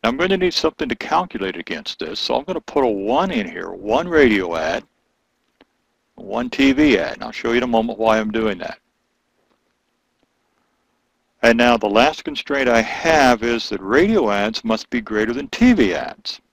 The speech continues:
So this would be that radio ads must be equal to or greater than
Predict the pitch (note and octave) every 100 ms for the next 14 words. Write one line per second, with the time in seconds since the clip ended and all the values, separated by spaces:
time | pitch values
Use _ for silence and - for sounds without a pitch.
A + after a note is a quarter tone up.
0 | _ _ _ _ _ _ _ _ _ _
1 | _ _ - - A#2+ A2+ D#3+ F#3+ - G3
2 | A#2+ A2+ A2+ F2+ G#2 C3 B2+ G#2+ G2+ G2+
3 | D3+ - - _ _ _ _ _ _ _
4 | _ _ _ _ _ _ _ _ _ _
5 | _ _ - G#2 F2 F2 C3 - - -
6 | _ _ _ _ _ _ _ _ _ _
7 | _ _ _ _ _ _ _ _ G2+ A2
8 | C3+ - - A#2+ A#2+ A2 C3 - D3 -
9 | C#3+ C3+ C3+ A2+ A#2+ G#2 G#2+ B2 C3+ F#2+
10 | F2 F2 C3